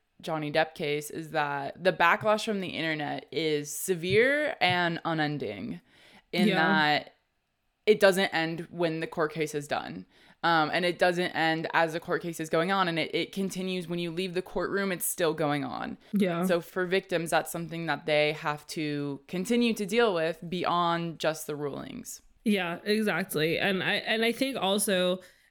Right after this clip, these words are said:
Speaker 2: a big part of this is, like, where the court cases are taking place, because the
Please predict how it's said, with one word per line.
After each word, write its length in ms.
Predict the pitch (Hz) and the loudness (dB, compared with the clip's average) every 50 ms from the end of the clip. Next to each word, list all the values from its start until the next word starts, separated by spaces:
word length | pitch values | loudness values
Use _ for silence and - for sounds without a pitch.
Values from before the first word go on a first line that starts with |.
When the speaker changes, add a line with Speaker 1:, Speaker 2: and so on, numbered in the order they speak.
| _ - | _ -2
Speaker 2:
a 120 | 240 214 208 | 0 0 0
big 680 | 190 180 - 214 208 208 214 208 208 196 196 - - | 0 0 0 0 2 2 2 2 0 0 -4 -4 -4
part 400 | - - - 185 180 185 180 - | -4 -2 0 2 2 2 2 2
of 200 | - 202 190 190 | 0 0 0 0
this 240 | 202 214 214 214 - | 0 0 0 0 0
is, 180 | 180 185 180 | 0 0 0
like, 180 | 180 170 175 170 | 0 -2 -2 -2
where 500 | - - 175 180 185 175 175 185 185 185 | -2 -2 0 2 2 2 2 2 0 0
the 100 | 165 175 | 0 -2
court 340 | 170 - - 196 185 - - | -4 -2 0 0 0 0 -2
cases 400 | - - 185 185 185 190 185 185 | -2 0 0 0 2 0 0 0
are 180 | - - 175 175 | 0 0 0 0
taking 420 | 180 - 180 170 - 165 170 165 | 0 0 -2 -2 -2 -2 -2 -2
place, 640 | 165 - - 170 170 180 233 311 311 - - - - - - - | -2 0 0 0 2 2 2 2 0 0 -2 -2 -4 -6 -8 -4
because 720 | - 202 202 - - 202 185 180 175 175 175 170 175 - - _ - | -4 -2 -2 0 0 0 2 2 2 2 2 0 -2 -6 -12 _ -4
the 600 | 190 180 175 170 165 165 165 160 147 123 - | 0 0 2 4 4 4 4 4 2 0 -2